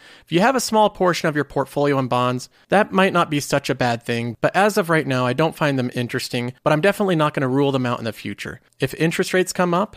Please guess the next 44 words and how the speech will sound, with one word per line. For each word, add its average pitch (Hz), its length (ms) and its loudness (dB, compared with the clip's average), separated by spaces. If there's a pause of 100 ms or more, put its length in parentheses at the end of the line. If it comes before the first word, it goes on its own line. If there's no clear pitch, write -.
or 160 140 6
people 170 240 0
sell 127 260 0
out 135 140 2
of 170 100 -2
bonds 208 380 2
and 127 120 -6
they 127 60 0
offer 127 240 0
a 117 40 -2
higher 123 240 0
yield, 185 340 -2 (340)
I 135 120 0
might 147 220 2
jump 135 220 -2
into 113 300 -6
'em. - 160 -16
So - 140 -2
we'll 135 80 2
see 175 140 2
what 160 120 0
the 135 80 -2
future 117 300 -6
holds. - 360 -12 (320)
Martin 190 380 2
says, 143 460 2
quote, 175 320 2 (180)
"A 131 80 -4
small 185 320 2
stake, 190 540 0 (200)
and 139 120 0
here 190 160 4
I 185 60 4
am 160 120 2
trying 160 240 0
to 143 60 2
build 147 240 2
up 147 180 0
at 135 200 -2
least 160 260 -4
two 156 140 -2
thousand 135 280 0
dollar 120 220 -2
positions." - 600 -8